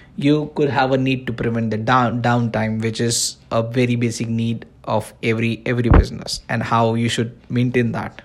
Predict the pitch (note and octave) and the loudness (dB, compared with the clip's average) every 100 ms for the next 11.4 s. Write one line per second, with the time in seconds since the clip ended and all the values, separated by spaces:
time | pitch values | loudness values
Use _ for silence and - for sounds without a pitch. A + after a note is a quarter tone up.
0 | - - - _ _ _ _ - - - | -20 -20 -20 _ _ _ _ -20 -20 -20
1 | - - - - - - C#3+ C#3+ B2 C3 | -20 -20 -20 -20 -14 0 4 4 6 4
2 | C3+ C3 C3+ B2 A#2 A#2+ A#2+ F3 D#3+ B2+ | 4 2 2 2 2 0 4 8 10 8
3 | A2+ - A2 G#2+ G#2+ A2+ A2+ A2+ G#2 A#2 | 2 0 0 0 2 0 -2 -4 0 2
4 | A#2+ B2 B2 B2 B2+ C3+ A#2+ B2 B2 B2 | 4 4 4 2 0 -2 0 0 2 0
5 | A#2+ B2 B2 A#2 - - - - - - | 2 2 4 0 -4 -20 -20 -20 -20 -20
6 | - B2 C#3 C#3 D3+ C#3+ - - - - | -10 2 6 6 6 4 2 -10 -20 -4
7 | C3 B2+ C3+ C#3 C#3 A#2 - - B2+ B2+ | 2 6 8 8 8 4 -2 -2 2 4
8 | B2 A2+ A2+ A2+ - - - - - - | 4 2 2 -2 -4 -8 -8 -14 -16 -18
9 | - - - - - - - D3 D#3+ - | -20 -20 -20 -20 -12 -4 0 2 2 4
10 | C#3+ B2 B2 A#2 - - C3 C3+ C3 B2 | 4 4 2 2 4 6 6 4 4 2
11 | B2+ C3+ - | 2 0 -2